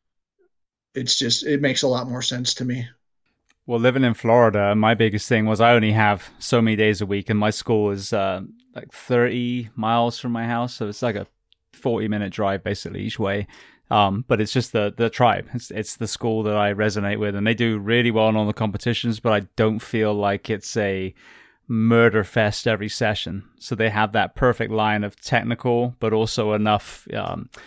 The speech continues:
Speaker 2: you know, it, it's still a, a tough roll, but you're not leaving with ribs dislocated and your neck hurting and all that stuff. But, um,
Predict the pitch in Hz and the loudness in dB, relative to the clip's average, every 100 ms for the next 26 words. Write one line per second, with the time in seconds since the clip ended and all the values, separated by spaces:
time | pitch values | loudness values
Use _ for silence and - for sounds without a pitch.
0 | - - - - _ - 147 123 127 135 | -20 -20 -20 -20 _ 2 4 4 2 -2
1 | - 151 123 113 - 117 - - 127 - | 0 2 4 2 -2 -6 -2 2 2 4
2 | 127 127 135 139 127 117 117 113 107 - | 6 6 6 2 0 2 4 4 2 -4
3 | _ - 123 120 113 117 113 101 98 113 | _ -6 0 0 2 2 2 -2 -2 0
4 | 110 - 127 - 120 - 110 110 113 107 | 0 -2 -8 -4 -4 -2 -2 -2 -2 -4
5 | 107 110 113 107 98 - 113 104 107 107 | -2 0 0 0 -2 -2 -2 0 -2 -4
6 | 107 104 117 - 104 - - 269 160 123 | -4 -4 -6 -8 -10 -10 -16 -16 -4 0
7 | 110 110 104 107 | 2 2 0 -2